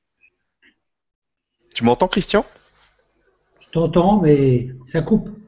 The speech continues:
Speaker 1: Ça, ça coupe un peu ? Bon, j'espère que
Speaker 2: Ouais.
Speaker 1: ça va bien aller, on a des petits, <laughs> des petits soucis, on va voir si ça marche.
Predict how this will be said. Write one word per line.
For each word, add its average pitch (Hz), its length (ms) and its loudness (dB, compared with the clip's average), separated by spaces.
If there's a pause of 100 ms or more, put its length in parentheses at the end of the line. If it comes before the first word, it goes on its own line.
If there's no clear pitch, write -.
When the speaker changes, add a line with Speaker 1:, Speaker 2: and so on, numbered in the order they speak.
(140)
Speaker 1:
Ça, - 220 -10
ça 127 140 -6
coupe 151 200 -4
un 151 100 2
peu ? 175 220 2 (300)
Bon, 107 140 0
j'espère 107 280 -2
que 135 40 2
Speaker 2:
Ouais. 131 60 0
Speaker 1:
ça 139 60 2
va 120 120 4
bien 147 200 2
aller, 139 140 2
on 135 140 0
a 113 60 2
des 117 120 -6
petits, 156 680 -6
<laughs> - 600 -8
des 147 80 4
petits 170 260 -10
soucis, 165 280 -6
on 170 60 4
va 139 120 4
voir 147 160 2
si 151 120 -8
ça 139 140 -2
marche. 117 340 -2